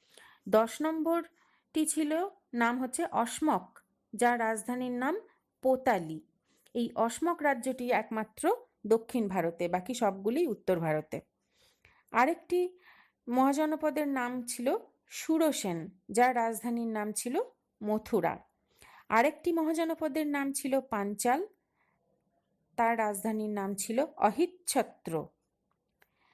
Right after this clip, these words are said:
একদম উত্তর পশ্চিম ভারতে একটি মহাজনপদ ছিল, যার নাম ছিল গান্ধার, এর রাজধানীর নাম ছিল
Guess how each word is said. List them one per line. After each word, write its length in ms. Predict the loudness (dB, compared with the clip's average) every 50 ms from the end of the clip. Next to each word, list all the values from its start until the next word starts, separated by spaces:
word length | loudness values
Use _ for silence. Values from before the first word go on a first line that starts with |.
| _ _ _ _ _ _ _ _ 2
একদম 420 | 4 4 4 2 2 0 2 2
উত্তর 320 | 0 -2 -2 -2 -2 -2 0 0
পশ্চিম 420 | 0 0 0 -2 -2 -2 -2 -2
ভারতে 420 | 0 0 2 2 2 0 -2 -4 -6
একটি 280 | -6 -6 -6 -2 0
মহাজনপদ 640 | 0 2 2 0 0 0 -2 -2 -2 -2 -2 -2 -2 -2
ছিল, 300 | -4 -2 0 0 0 0
যার 260 | 2 2 2 2 2
নাম 260 | 0 0 -2 -2 -2
ছিল 300 | -4 -4 -2 0 0 0
গান্ধার, 640 | 0 0 0 0 0 -2 -2 0 2 2 2 2 0 -4 -10 _ _ _ _ _ _ _ _ _ _ _ _ _ _
এর 180 | -2 0 0 2
রাজধানীর 520 | 2 2 0 0 -2 -4 -4 -4 -4 -2
নাম 240 | -2 -2 -2 -2 -4
ছিল 280 | -6 -6 -6 -2 0